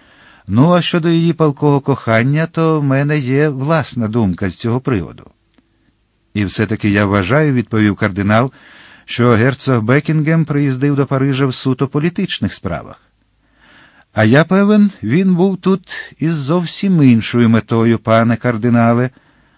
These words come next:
Але якщо королева завинила, то горе їй».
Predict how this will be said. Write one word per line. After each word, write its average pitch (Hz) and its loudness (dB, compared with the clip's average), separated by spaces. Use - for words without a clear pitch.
Але 104 0
якщо 101 0
королева 101 0
завинила, 101 0
то 107 -2
горе 127 -4
їй». 82 -6